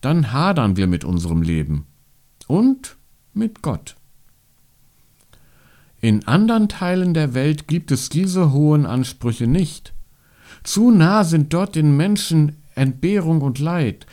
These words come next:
zu sehr gehören sie zu ihrem Alltag. Und niemand würde dort auf die Idee kommen, sich fast jeden Wunsch erfüllen und den Tod weit wegschieben zu können.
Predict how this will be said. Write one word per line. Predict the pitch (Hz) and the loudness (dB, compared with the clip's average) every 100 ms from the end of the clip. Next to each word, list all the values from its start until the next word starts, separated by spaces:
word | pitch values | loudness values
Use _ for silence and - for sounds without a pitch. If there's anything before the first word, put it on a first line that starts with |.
| - | -20
zu | - 175 | -4 0
sehr | 151 185 180 | 0 0 2
gehören | 156 160 214 185 | 4 4 4 2
sie | 165 156 | -2 -4
zu | - 135 | -6 -4
ihrem | 143 147 147 | 0 2 0
Alltag. | - 233 240 90 82 - - - - - _ - | 0 -4 -4 -8 -8 -12 -20 -20 -20 -20 _ -12
Und | 127 104 | -2 2
niemand | 110 170 240 226 156 - | 6 6 6 4 2 0
würde | 139 135 | 0 0
dort | 110 117 151 202 - | -2 0 0 -2 -2
auf | 131 127 | -6 -6
die | - 127 | -8 -4
Idee | 104 92 117 185 | -4 -2 0 0
kommen, | - 139 175 160 117 - _ _ _ | -2 -4 -2 -2 -4 -10 _ _ _
sich | - 120 - | -6 -6 -4
fast | - 117 - | -2 -2 -2
jeden | 127 196 165 110 | 0 2 2 2
Wunsch | 160 202 - - | 2 2 0 -6
erfüllen | 104 - 214 208 110 95 - - - - | -8 -4 0 2 0 -2 -14 -20 -20 -8
und | 117 110 | -4 0
den | 107 - | -2 0
Tod | 185 196 - - | 0 0 0 -6
weit | 117 156 156 - | -2 -2 -4 -4
wegschieben | 170 - - 175 147 107 98 | -4 -4 -6 -2 0 0 -2
zu | 98 | -8
können. | - 104 87 80 80 | -10 -8 -6 -6 -8